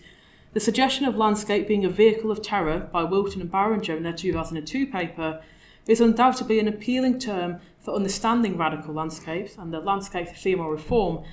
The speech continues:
as it permits the idea of being within the landscape and it being a source of emotion.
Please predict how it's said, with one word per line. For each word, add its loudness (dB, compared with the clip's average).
as -2
it 2
permits 0
the -4
idea 0
of -6
being 0
within 2
the 2
landscape -2
and -2
it -4
being -2
a -6
source -8
of -12
emotion. -4